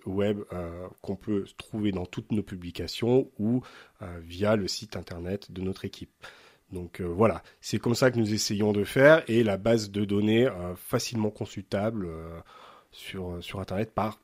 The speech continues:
qui veut bien, euh, de nos datas. Donc, euh, ça peut être l'astrophysicien, ça peut être quelqu'un qui va étudier des atmosphères de planètes ou atmosphères de la Terre. Voilà, tout à chacun peut utiliser nos données.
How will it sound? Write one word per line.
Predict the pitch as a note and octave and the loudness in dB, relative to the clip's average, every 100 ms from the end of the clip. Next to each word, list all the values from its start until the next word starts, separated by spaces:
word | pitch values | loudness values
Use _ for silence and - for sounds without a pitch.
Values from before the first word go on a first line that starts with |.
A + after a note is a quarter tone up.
| _ _ _ - - | _ _ _ -20 -14
qui | - D3+ F3+ | -6 -4 -4
veut | G2+ G#2 A#2+ | -4 0 0
bien, | G#2+ A2+ C3 - | 2 2 2 0
euh, | G2 F#2 | -6 -4
de | G#2+ | 0
nos | G#2 | 0
datas. | G#2+ G2 F#2 E2+ | 0 -2 -2 -10
Donc, | F2 F2+ - | -10 -12 -12
euh, | F#2+ F2 | -14 -12
ça | G2 | -12
peut | - F2 | -10 -8
être | F#2 - G#2 | -8 -8 -4
l'astrophysicien, | A#2+ C3 A#2+ G#2 G2 F#2 - G2+ B2 | -4 -4 -6 -6 -6 -8 -6 -2 -2
ça | - G2 | -4 -10
peut | - | -8
être | F#2+ - | -10 -8
quelqu'un | A2 - A2+ | -8 -6 -8
qui | G#2 | -6
va | F#2 | -6
étudier | F#2 - F#2 G2 G2 | -8 -10 -8 -6 -6
des | F#2+ | -6
atmosphères | G2 - G2 F#2 - G2 G2 | -6 -6 -8 -8 -6 -6 -6
de | F#2 | -10
planètes | F2+ - F2+ F#2 G#2+ - - A2 | -10 -8 -6 -4 -4 -4 -10 -8
ou | A#2 G2+ E2 | -8 -8 -16
atmosphères | - G#2 - - F2+ | -14 -14 -12 -12 -10
de | F#2 | -10
la | E2+ | -10
Terre. | - G2 A#2+ - - - - _ | -8 -6 -6 -8 -20 -20 -20 _
Voilà, | A2+ - _ _ - | -6 -6 _ _ -14
tout | - | -4
à | |
chacun | G2+ F#2+ - A2 | -2 -2 -4 -6
peut | - G#2+ | -4 -6
utiliser | - F#2 F2 | -6 -10 -6
nos | G#2 F#2 | -4 -4
données. | F2 D2+ | -8 -12